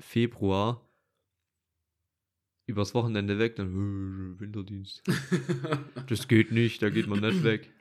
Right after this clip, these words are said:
Speaker 2: <clears throat> Kriegst Bereitschaft zahlt. Das machen wir nicht. Nee, weiß ich nicht. Wintersport.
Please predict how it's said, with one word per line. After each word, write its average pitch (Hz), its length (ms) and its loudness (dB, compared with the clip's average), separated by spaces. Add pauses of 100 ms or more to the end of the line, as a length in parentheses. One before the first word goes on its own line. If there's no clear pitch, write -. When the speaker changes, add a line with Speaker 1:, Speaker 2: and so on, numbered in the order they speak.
Speaker 2:
<clears throat> - 180 -20
Kriegst - 240 -18
Bereitschaft 113 560 -8
zahlt. 113 340 -2 (340)
Das - 100 -20
machen 95 240 -14
wir 101 80 -16
nicht. 113 260 -12 (1160)
Nee, 120 260 -6
weiß 135 160 -2
ich 127 80 -6
nicht. 104 220 -10
Wintersport. 131 640 -8